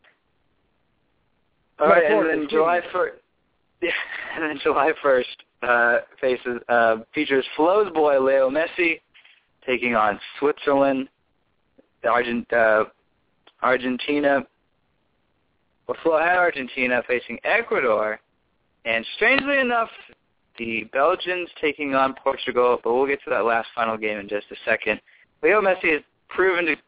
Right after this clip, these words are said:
Speaker 1: literally carry this team on his back in several occasions this, in the group play. He has basically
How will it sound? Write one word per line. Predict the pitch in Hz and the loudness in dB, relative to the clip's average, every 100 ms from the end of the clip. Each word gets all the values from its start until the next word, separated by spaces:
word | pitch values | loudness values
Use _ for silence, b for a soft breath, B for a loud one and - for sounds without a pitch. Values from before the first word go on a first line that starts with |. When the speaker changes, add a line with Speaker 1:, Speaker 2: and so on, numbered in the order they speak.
| - | -8
Speaker 1:
literally | 156 180 180 | 0 2 2
carry | - 175 156 151 | 0 0 2 2
this | - - | -2 -4
team | 143 | 0
on | 135 127 | 2 2
his | 117 | -2
back | - 117 117 - b b b _ _ _ - | -2 0 0 -4 b b b _ _ _ -10
in | 120 - | -10 -4
several | 160 156 143 | 0 2 0
occasions | - 139 123 117 113 117 | 0 -2 0 -4 -10 -10
this, | 113 - - - | -10 -6 -6 -4
in | 120 | -4
the | 113 | -2
group | 123 113 | -2 -2
play. | - 117 110 110 | 0 2 4 0
He | 123 | -2
has | 117 - - _ _ | -4 -4 -18 _ _
basically | 147 156 - - | -2 -2 -4 -8